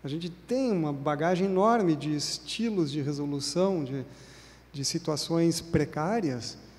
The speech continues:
A situação é precária, mas a gente não tem como. Quer dizer, tu-, tudo depende de estar ali à disposição. Então, isso é um, uma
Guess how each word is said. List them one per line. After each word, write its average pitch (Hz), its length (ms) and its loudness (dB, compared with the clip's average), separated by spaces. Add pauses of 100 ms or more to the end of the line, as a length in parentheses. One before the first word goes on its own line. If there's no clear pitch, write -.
(160)
A 160 80 -2
situação 180 480 0
é 240 200 0
precária, 202 580 2
mas 196 240 2
a 214 40 4
gente 208 260 0
não 214 120 -4
tem 220 160 -4
como. 208 220 -2
Quer 170 80 -4
dizer, 160 220 -2 (160)
tu-, - 140 -14
tudo 220 300 -6
depende 185 480 0
de 170 120 -4
estar 175 400 -2
ali 156 240 -2
à 160 40 0
disposição. 160 720 -8 (2250)
Então, 196 220 0
isso 196 240 2
é 190 220 6
um, 165 1000 0 (2250)
uma 147 260 -2